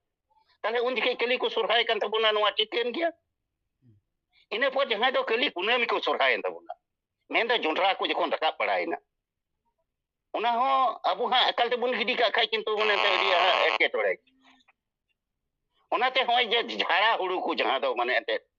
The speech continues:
ᱡᱟᱦᱟᱸ ᱫᱚ ᱫᱮᱵᱤ ᱯᱚᱨ ᱡᱟᱦᱟᱸ ᱢᱟᱱᱮ ᱮᱱᱛᱮᱫ, ᱢᱟᱱᱮ ᱮᱱᱛᱮᱫ ᱤᱭᱟᱹ ᱱᱚᱣᱟ ᱟᱵᱚᱣᱟᱜ ᱥᱚᱨᱦᱟᱭ ᱵᱚᱸᱜᱟ ᱥᱮᱴᱮᱨᱮᱱ᱾ ᱢᱟᱱᱮ ᱫᱮᱵᱤ ᱯᱚᱨ ᱜᱮᱛᱚ ᱥᱚᱨᱦᱟᱭ ᱵᱚᱸᱜᱟ ᱥᱮᱴᱮᱨᱚᱜ ᱠᱟᱱᱟ᱾ ᱚᱱᱟ ᱫᱚ ᱡᱷᱟᱲᱟ ᱦᱩᱲᱩ ᱡᱟᱦᱟᱸ ᱠᱚ ᱨᱟᱠᱟᱵ ᱮᱱᱟ,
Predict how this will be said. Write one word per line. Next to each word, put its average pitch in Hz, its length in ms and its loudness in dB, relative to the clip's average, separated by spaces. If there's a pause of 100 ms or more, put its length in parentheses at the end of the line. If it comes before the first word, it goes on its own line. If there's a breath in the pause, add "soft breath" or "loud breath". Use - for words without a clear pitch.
(440 soft breath)
ᱡᱟᱦᱟᱸ 214 220 0
ᱫᱚ 233 120 0
ᱫᱮᱵᱤ 196 280 0 (100)
ᱯᱚᱨ 233 200 0
ᱡᱟᱦᱟᱸ 170 280 0
ᱢᱟᱱᱮ 165 140 2
ᱮᱱᱛᱮᱫ, 151 320 0
ᱢᱟᱱᱮ 147 200 0
ᱮᱱᱛᱮᱫ 135 300 -2
ᱤᱭᱟᱹ 117 320 -2
ᱱᱚᱣᱟ 117 240 0 (640 soft breath)
ᱟᱵᱚᱣᱟᱜ 160 280 0
ᱥᱚᱨᱦᱟᱭ 175 380 0
ᱵᱚᱸᱜᱟ 156 260 -2
ᱥᱮᱴᱮᱨᱮᱱ᱾ 101 480 0 (1400)
ᱢᱟᱱᱮ 262 160 0
ᱫᱮᱵᱤ 285 260 2
ᱯᱚᱨ 247 240 0
ᱜᱮᱛᱚ 175 220 0
ᱥᱚᱨᱦᱟᱭ 143 320 0
ᱵᱚᱸᱜᱟ 120 240 -2
ᱥᱮᱴᱮᱨᱚᱜ 98 440 0
ᱠᱟᱱᱟ᱾ 80 200 -8 (920 soft breath)
ᱚᱱᱟ 233 200 0
ᱫᱚ 240 100 0
ᱡᱷᱟᱲᱟ 202 340 2
ᱦᱩᱲᱩ 220 200 -2
ᱡᱟᱦᱟᱸ 190 260 0
ᱠᱚ 190 140 -2
ᱨᱟᱠᱟᱵ 165 300 0
ᱮᱱᱟ, 151 180 2